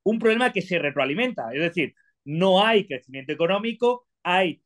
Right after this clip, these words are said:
decepción o cabreo ciudadano, el cabreo ciudadano a-, alimenta la política, la política hace cosas que hace que no haya crecimiento económico y volvemos al pez que se muerde la cola,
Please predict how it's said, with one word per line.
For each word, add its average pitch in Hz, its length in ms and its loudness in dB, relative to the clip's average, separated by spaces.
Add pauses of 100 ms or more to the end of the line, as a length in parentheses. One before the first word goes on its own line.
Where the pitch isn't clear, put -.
(120)
decepción 156 800 0
o - 80 -4
cabreo 147 400 -2
ciudadano, 196 640 0 (180)
el 165 160 -4
cabreo 160 340 0
ciudadano 185 580 0
a-, 156 300 -2
alimenta 147 800 -6 (200)
la 139 500 2
política, 220 580 -2
la 151 200 -2
política 160 520 -2
hace 170 220 -6
cosas 185 320 -4
que 139 140 -6
hace 160 160 -12
que 131 120 -8
no 127 60 -6
haya 143 180 -2
crecimiento 156 400 -8
económico 208 600 0
y 190 140 0
volvemos 180 880 -2 (260)
al 143 280 -2
pez 185 300 0
que 165 80 -6
se 127 160 -8
muerde 156 380 0
la 170 180 0
cola, 190 400 2